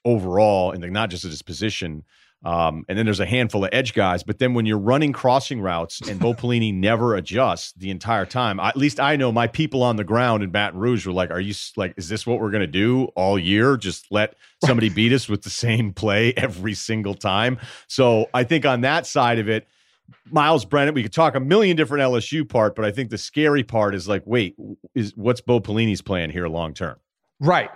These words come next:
Speaker 2: And, I mean, we, it sh-, I guess it shouldn't be that much of a shock. Uh, I think Bo Pelini was a great coach at Nebraska, but
Speaker 1: Great
Speaker 2: he's
Speaker 1: is
Speaker 2: stubborn.
Speaker 1: exaggerating. No,
Speaker 2: Uh,
Speaker 1: no.
Speaker 2: good coach.
Speaker 1: He,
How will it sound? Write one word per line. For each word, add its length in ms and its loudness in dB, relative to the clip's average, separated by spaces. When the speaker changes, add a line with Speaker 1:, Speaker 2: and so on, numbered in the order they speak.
Speaker 2:
And, 340 2
I 120 4
mean, 300 2
we, 220 2
it 120 2
sh-, 240 -6
I 80 2
guess 280 0
it 100 -2
shouldn't 480 2
be 200 -2
that 320 0
much 220 -2
of 120 -4
a 60 0
shock. 600 0
Uh, 400 2
I 80 2
think 140 0
Bo 160 4
Pelini 340 4
was 140 0
a 60 -6
great 240 0
coach 420 -4
at 120 0
Nebraska, 500 0
but 360 0
Speaker 1:
Great 340 6
Speaker 2:
he's 40 2
Speaker 1:
is 200 2
Speaker 2:
stubborn. 320 4
Speaker 1:
exaggerating. 640 0
No, 80 4
Speaker 2:
Uh, 180 4
Speaker 1:
no. 160 -4
Speaker 2:
good 220 0
coach. 180 2
Speaker 1:
He, 220 0